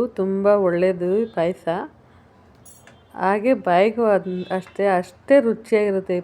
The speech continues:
ಪಾಯಸ ಅಂತೂ. ನೀವೊಮ್ಮೆ ಈ ವಿಧಾನದಲ್ಲಿ ಮಾಡಿ ನೋಡಿ, ತುಂಬಾ ಚೆನ್ನಾಗಿ ಬರುತ್ತೆ ಪಾಯಸ ಅಂತೂ. ಎಲ್ಲರೂ ತುಂಬ ಇಷ್ಟಪಟ್ಟು ತಿಂತಾರೆ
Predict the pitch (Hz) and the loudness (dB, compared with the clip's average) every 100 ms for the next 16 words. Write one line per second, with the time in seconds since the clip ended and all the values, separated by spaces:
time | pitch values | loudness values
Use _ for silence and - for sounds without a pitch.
0 | 175 170 180 185 180 180 - 208 330 _ | -2 -4 -2 -6 -6 -6 -6 -8 -8 _
1 | _ - _ _ 208 247 269 240 214 185 | _ -20 _ _ -2 0 2 2 2 0
2 | 220 277 196 220 214 196 214 226 220 208 | 0 -2 -4 -2 -2 0 0 0 0 0
3 | 180 180 190 190 180 160 226 - - _ | -2 -2 -4 -4 -4 -4 -4 -8 -20 _
4 | _ - 220 220 233 233 220 196 202 196 | _ -4 0 2 2 0 0 0 0 0
5 | 185 170 196 208 175 180 - 185 175 160 | -2 -2 -6 -2 -2 -2 -4 -6 -6 -4
6 | 226 330 - - _ - 190 214 254 269 | -6 -6 -16 -20 _ 2 4 6 6 4
7 | 262 214 220 208 196 - 220 208 190 190 | 2 0 0 0 -2 -2 0 0 -2 -4
8 | 185 175 170 | -4 -4 -2